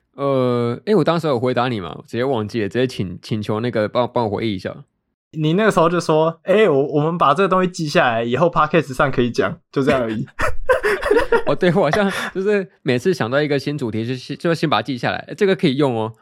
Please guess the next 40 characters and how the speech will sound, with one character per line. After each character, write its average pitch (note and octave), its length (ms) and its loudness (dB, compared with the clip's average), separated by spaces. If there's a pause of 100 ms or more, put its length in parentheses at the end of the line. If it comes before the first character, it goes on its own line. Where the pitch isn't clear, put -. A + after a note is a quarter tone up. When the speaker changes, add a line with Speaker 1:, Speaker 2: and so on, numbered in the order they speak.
Speaker 1:
然 A#2+ 140 -2
后 A#2 40 -6
不 B2+ 80 0
会 C3 80 4
想 A2 140 0
说 A#2 80 0
要 A#2 60 2
怎 G#2+ 80 -4
么 G2 80 -2
聊 F#2+ 120 -2
它。 G2 300 -4 (360)
Speaker 2:
<laughs> - 380 -16
对， D3+ 120 0 (420)
对。 C#3 300 0 (1500)
Speaker 1:
嗯， C3 420 -2
这 G#3 140 -4
个 G3 100 2
问 G3 220 2
题 G#2+ 200 -2
哦， F#2 400 -4 (460)
但 C4+ 140 2
我 D3+ 40 4
觉 C3 140 0
得 A#2+ 80 2
还 A#2 180 -2
好， A2+ 280 -4
因 C#3+ 100 -6
为 F#3 300 -2 (240)
基 G3 100 2
本 E3+ 80 0
上 D#3 160 0
你 A2 60 -4
就 B2+ 80 -8
算 D3+ 100 0
跟 D3 140 0
我 A#2 40 0
说 A#2+ 140 -2
不 - 80 -4
好 G2 160 -2
看， G2+ 300 -4